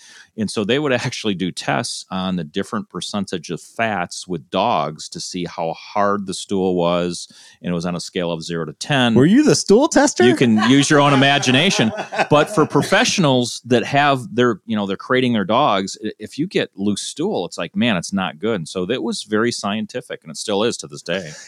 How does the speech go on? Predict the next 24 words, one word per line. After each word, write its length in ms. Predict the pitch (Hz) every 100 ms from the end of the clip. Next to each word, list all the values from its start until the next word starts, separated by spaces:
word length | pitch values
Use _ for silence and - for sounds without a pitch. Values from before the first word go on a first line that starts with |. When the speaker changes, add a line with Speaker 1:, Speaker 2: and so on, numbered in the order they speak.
| -
Speaker 2:
Yeah, 200 | 170 156
and 140 | 165 185
used 300 | 262 - -
to, 240 | 196 170
there 180 | 147 143
were 100 | 131
only, 580 | 139 156 156 147 131 123
uh, 340 | 113 110 107 -
about 300 | 117 110 -
two 180 | 170 175
or 60 |
three 560 | 165 - 127 131 127 120
major 580 | 113 117 127 123 120 98
dog 500 | 104 107 110 110 -
food 360 | - 113 107
manufacturers. 1000 | 107 104 98 - 101 107 - 101 98 98
Now 360 | 123 131 127 120
with 260 | 110 104 -
all 280 | 110 110 110
the, 220 | 113 104
um, 480 | 101 95 95 95 95 -
um, 460 | 98 92 92 92 - _ - _ _
you 100 | -
know, 160 | 95